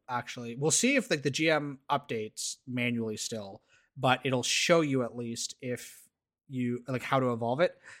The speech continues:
Uh, but the really dumb thing is that they added moon phases, which they already had in a, again, they had this in another part of the code, but they added it again. But the only two mo-, moon phases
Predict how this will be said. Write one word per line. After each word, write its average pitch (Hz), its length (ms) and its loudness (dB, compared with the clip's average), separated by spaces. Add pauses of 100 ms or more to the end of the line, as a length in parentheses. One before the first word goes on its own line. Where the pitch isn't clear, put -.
(140)
Uh, 135 180 2
but 135 140 -2
the 131 100 0
really 165 200 6
dumb 143 320 2
thing 127 260 -2
is 123 100 -2
that 123 120 -6
they 127 100 -2
added 139 360 4
moon 135 220 2
phases, 117 680 -4
which 143 120 -8
they 175 120 6
already 233 180 6
had 196 260 10
in 156 120 -2
a, 143 100 -4 (240)
again, 165 340 4
they 139 120 -2
had 214 260 2
this 190 160 -6
in 165 60 -6
another 160 260 -2
part 165 240 0
of 147 60 -6
the 135 60 -8
code, 135 360 2
but 123 80 -10
they - 140 -6
added 190 260 2
it 170 100 0
again. 135 440 -2 (260)
But 139 140 -6
the - 140 -8
only 226 280 6
two 233 220 4
mo-, 185 320 4
moon 202 240 2
phases 139 540 -4